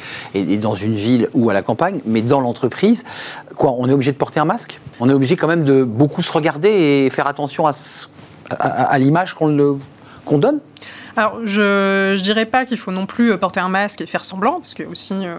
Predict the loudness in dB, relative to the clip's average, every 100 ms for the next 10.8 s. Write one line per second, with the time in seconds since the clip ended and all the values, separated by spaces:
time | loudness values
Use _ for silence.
0 | -12 -10 -6 -4 -2 -2 -4 -4 -4 -2
1 | -2 -2 -2 -2 -4 -4 -2 0 2 2
2 | 2 -2 -16 -20 -18 -20 -20 -4 0 2
3 | 0 -2 0 0 2 0 0 -14 -20 -20
4 | -2 2 4 4 2 0 0 -2 -2 -2
5 | -2 -2 -2 0 2 2 0 -6 -8 0
6 | 0 0 -2 -2 -2 -2 -4 -2 -2 -2
7 | -2 -2 -2 -2 -2 -4 -4 -2 -2 -2
8 | -6 _ _ _ -2 -2 2 0 0 -2
9 | 0 0 -2 -4 -6 -4 -4 -4 -4 -2
10 | 0 0 -2 -8 -10 -8 -8